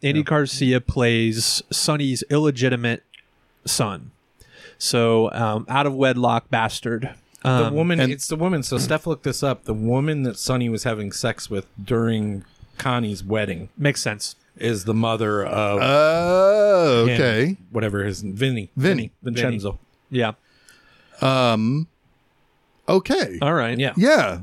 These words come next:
Speaker 3: So
Speaker 2: Nice
Speaker 3: it's where it comes
Speaker 2: connection
Speaker 3: from.
Speaker 2: there.
Speaker 3: Yeah.
Speaker 2: Probably got conceived right there.
Speaker 3: Yeah.
Speaker 1: Yeah.
Speaker 2: Um,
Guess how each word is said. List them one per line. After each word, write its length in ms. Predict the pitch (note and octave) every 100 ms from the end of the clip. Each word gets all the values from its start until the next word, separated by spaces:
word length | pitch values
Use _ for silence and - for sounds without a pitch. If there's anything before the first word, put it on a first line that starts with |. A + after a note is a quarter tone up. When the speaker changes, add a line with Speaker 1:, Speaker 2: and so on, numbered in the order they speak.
| A2+
Speaker 3:
So 120 | C#3
Speaker 2:
Nice 0 |
Speaker 3:
it's 0 |
where 80 | D#3
it 40 | G#3
comes 80 | -
Speaker 2:
connection 440 | A3+ A3+ A3+ -
Speaker 3:
from. 60 | A#2+
Speaker 2:
there. 120 | F#2+
Speaker 3:
Yeah. 140 | B2+ A2+ _ _ _ -
Speaker 2:
Probably 480 | D3+ G3+ F#3 C#3 C3
got 180 | C#3+
conceived 400 | C#3+ C#3 F3+ F3
right 200 | E3 F3+ -
there. 260 | D3+ F#2 _ _
Speaker 3:
Yeah. 180 | C#3 D3+ -
Speaker 1:
Yeah. 280 | A#2 B2 A2+ _ _ - - - -
Speaker 2:
Um, 520 | C#3+ D3 C#3 C3 D#3